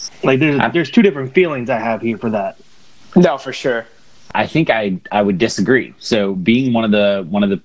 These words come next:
Speaker 2: out of this team, probably the lowest power level,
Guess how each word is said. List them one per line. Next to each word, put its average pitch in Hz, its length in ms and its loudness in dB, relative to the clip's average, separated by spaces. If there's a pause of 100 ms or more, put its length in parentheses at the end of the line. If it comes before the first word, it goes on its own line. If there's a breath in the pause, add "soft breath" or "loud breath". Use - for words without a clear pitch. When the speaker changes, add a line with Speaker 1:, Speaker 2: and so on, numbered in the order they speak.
(140)
Speaker 2:
out 101 140 0
of 101 60 0
this 104 200 -4
team, 104 300 2
probably 95 440 -2
the 82 120 -4
lowest 92 460 0
power 87 280 -2
level, 80 380 -8